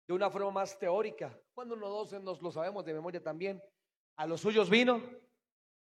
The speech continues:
y los suyos no le recibieron. Mas a todo aquel que crea en su nombre, le dio potestad de ser hecho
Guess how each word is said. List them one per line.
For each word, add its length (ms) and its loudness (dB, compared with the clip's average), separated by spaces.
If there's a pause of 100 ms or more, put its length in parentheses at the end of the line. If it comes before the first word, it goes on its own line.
(360)
y 40 -6
los 120 4
suyos 420 8 (760)
no 200 8
le 140 2
recibieron. 560 -10 (300)
Mas 420 2 (140)
a 180 0
todo 500 -2 (760)
aquel 720 -2 (500)
que 200 -4
crea 240 8
en 100 0
su 160 2
nombre, 480 2
le 220 4
dio 420 10
potestad 800 10
de 180 2
ser 240 8
hecho 340 12